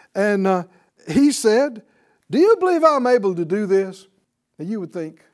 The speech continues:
"Lord, why are they there? Of course, they, they must believe something." No, this is, this is necessary. It's necessary to ask this question.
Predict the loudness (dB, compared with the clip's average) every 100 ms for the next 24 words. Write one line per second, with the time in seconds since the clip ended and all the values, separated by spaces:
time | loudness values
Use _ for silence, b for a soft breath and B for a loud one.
0 | _ _ _ -14 -14 -16 -20 _ _ _
1 | _ _ _ _ -20 b b b b -12
2 | -10 -8 -10 -10 -12 -14 -16 -16 -14 -12
3 | -14 -12 -14 -14 -14 -12 -12 -12 -14 -12
4 | -12 -12 -14 -20 _ -18 -16 -16 -16 -18
5 | -18 -18 -14 -14 -14 -18 -18 -18 -20 _
6 | _ _ _ _ _ _ _ _ _ _
7 | _ _ _ _ _ -20 -10 -8 -8 -12
8 | -16 -16 -18 _ _ _ _ _ -16 -12
9 | -14 -12 -14 -14 -14 -14 -16 -20